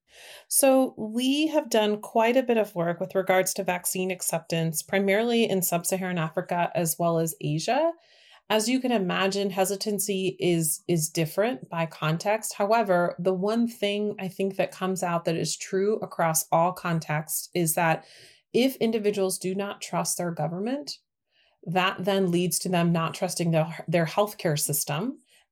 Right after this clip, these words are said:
And that really does impact vaccine coverage. And so while there may be different drivers in different countries, to me, I think the connector between all of these different contexts is really trust. And that's why we spend a lot of time trying to identify ways to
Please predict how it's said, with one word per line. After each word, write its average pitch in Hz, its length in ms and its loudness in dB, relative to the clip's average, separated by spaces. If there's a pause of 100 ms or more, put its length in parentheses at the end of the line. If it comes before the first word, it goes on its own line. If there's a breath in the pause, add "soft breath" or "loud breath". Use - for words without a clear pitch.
And 185 140 2
that 180 200 2
really 185 420 0
does 170 260 4
impact 160 420 -2
vaccine 151 500 -2
coverage. - 720 -4
And 190 160 0
so 190 200 4
while 185 200 4
there 190 160 2
may 214 300 0
be 190 280 -2
different 170 440 -4
drivers 277 720 -2
in 185 100 0
different 160 320 -6
countries, 262 640 -6 (340 loud breath)
to 233 120 0
me, 226 580 2
I 185 60 -2
think 185 380 -4
the 175 80 0
connector 180 840 0
between 165 360 -2
all 190 220 2
of 175 120 0
these 170 240 -2
different 160 340 -4
contexts 202 580 -2
is 170 160 -2
really 165 300 0
trust. - 560 -4 (380 soft breath)
And 190 120 2
that's 190 200 0
why 214 100 4
we 196 160 0
spend 185 260 -2
a 170 60 2
lot 190 320 2
of 240 80 -4
time 190 420 -8
trying 185 340 -4
to 175 80 2
identify 170 520 0
ways 165 400 0
to 156 300 0